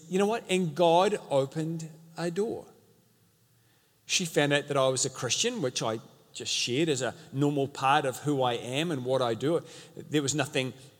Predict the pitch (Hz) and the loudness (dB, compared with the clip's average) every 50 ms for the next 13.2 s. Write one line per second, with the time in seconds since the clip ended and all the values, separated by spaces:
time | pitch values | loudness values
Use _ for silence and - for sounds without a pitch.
0 | - - - 147 - - - - 175 165 - - 180 170 151 147 143 139 131 123 | -8 -4 -4 -4 0 0 0 0 0 0 0 2 4 4 4 4 4 2 2 0
1 | 117 - - - 147 139 143 156 165 143 156 143 131 127 120 113 - - 151 196 | -2 -2 -4 -2 -2 0 0 0 0 2 0 0 0 0 -4 -6 -6 -4 -4 -2
2 | 233 233 175 110 95 101 110 135 180 185 - - - _ _ _ _ _ _ - | -2 -2 -4 -4 -6 -6 -6 -6 -8 -8 -12 -18 -20 _ _ _ _ _ _ -2
3 | - 156 156 156 139 - 185 208 226 233 202 - 117 120 120 117 - 135 127 120 | 0 0 0 0 -2 -2 2 4 4 4 4 2 0 0 -2 -2 -4 -8 -8 -8
4 | - 151 151 175 170 143 127 139 139 - - 202 226 226 - - - 160 147 143 | -8 -2 0 2 2 2 2 2 2 2 2 2 4 4 4 4 4 4 0 0
5 | - 160 131 113 104 104 123 139 - - - - _ _ - - - - - 208 | -2 -2 -2 -4 -6 -8 -8 -12 -14 -20 -20 -20 _ _ -20 -20 -20 -16 -12 -12
6 | 220 - 214 202 190 175 - - - 262 233 - - 135 107 107 139 143 - _ | -8 -4 0 0 0 0 -2 -6 -8 -6 -6 -6 -6 -6 -8 -8 -10 -14 -18 _
7 | - _ _ _ _ _ _ _ _ _ _ _ - - _ _ - - 202 277 | -20 _ _ _ _ _ _ _ _ _ _ _ -20 -20 _ _ -6 -4 -4 -2
8 | 269 175 - 160 165 175 180 180 - - - - - 165 156 170 208 226 240 226 | -2 0 0 2 2 2 0 -2 -4 -4 -4 -4 -4 0 4 4 4 6 4 2
9 | 233 220 196 185 185 185 180 175 - - - - - - - _ - 170 175 202 | 0 -2 0 0 2 2 2 2 0 -6 -16 -20 -20 -20 -20 _ -8 -6 -2 -2
10 | 214 233 240 240 233 - - - - 120 107 101 92 - - - - - - - | -2 -2 -2 -4 -8 -10 -10 -8 -6 -4 -4 -6 -8 -10 -14 -18 -20 -20 -20 -20
11 | _ _ _ _ _ _ _ _ _ _ _ _ _ _ _ _ - - - - | _ _ _ _ _ _ _ _ _ _ _ _ _ _ _ _ -20 -20 -20 -20
12 | - - - - 135 151 185 160 135 127 117 113 104 104 120 110 98 98 92 92 | -20 -20 -4 0 2 2 2 2 0 -4 -4 -4 -4 -6 -8 -8 -8 -10 -12 -12
13 | 107 113 - - | -12 -14 -14 -14